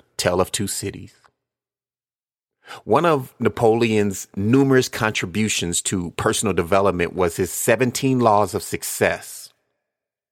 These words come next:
And so step two towards empowerment,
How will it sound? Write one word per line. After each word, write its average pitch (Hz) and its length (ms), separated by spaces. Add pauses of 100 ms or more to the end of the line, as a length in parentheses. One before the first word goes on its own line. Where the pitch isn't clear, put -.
(300)
And 104 160
so 95 320
step - 460
two - 180
towards 107 360
empowerment, 107 800